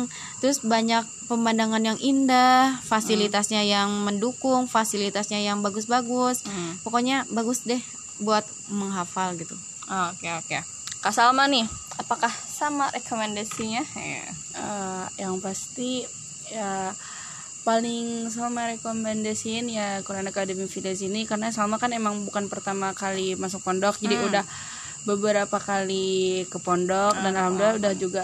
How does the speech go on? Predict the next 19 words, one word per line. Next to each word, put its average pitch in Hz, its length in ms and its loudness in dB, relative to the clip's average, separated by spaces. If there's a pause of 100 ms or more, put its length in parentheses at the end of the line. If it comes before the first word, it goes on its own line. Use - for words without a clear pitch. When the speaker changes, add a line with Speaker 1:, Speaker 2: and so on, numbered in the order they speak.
Speaker 3:
sebelumnya 214 540 -4
udah 220 100 -2
pernah 196 220 -2
ikut 185 220 -2
daurah, 185 500 4
dan 214 260 4
Speaker 2:
Iya. 196 480 -8 (220)
Speaker 3:
paling 233 480 0 (180)
rekomendasi 208 920 -2
ini 226 200 -4
ya 220 180 0
Quran 190 260 -2
Academy 190 320 -4
Village 185 400 -4
Bogor 196 260 4
Speaker 2:
Ah. 190 80 2
Speaker 3:
ini 196 220 2
ya, 175 260 0
karena 196 220 -4